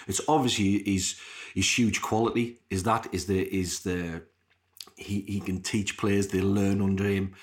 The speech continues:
And, and, and the fact he's so highly regarded by so many managers who are highly regarded themselves, I think it's, it's, it, it just shows the, the, the stature of, of the man. And, and, and another thing it shows is that, you know,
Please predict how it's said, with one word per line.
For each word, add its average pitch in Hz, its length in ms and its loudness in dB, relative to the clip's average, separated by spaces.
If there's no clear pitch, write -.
And, 107 100 -2
and, 127 340 2
and 120 100 2
the 117 40 2
fact 117 300 2
he's 101 100 2
so 113 160 2
highly 101 260 4
regarded 98 420 0
by 92 160 0
so 107 220 0
many 98 380 0
managers 104 420 2
who 107 140 4
are 107 460 2
highly 113 320 4
regarded 101 480 0
themselves, 98 520 -2
I 95 60 -2
think 95 180 -4
it's, - 260 -8
it's, - 520 -10
it, 92 140 -6
it 101 100 -2
just - 160 -2
shows 98 280 2
the, 90 280 0
the, 85 160 -8
the 98 60 -6
stature 95 500 -2
of, 92 140 -4
of 90 200 -6
the 92 80 -4
man. 113 220 2
And, 120 300 2
and, 113 140 2
and 110 360 0
another 143 300 4
thing 110 180 0
it 98 80 2
shows 101 340 2
is 95 120 0
that, 101 180 0
you 101 80 0
know, 98 260 -2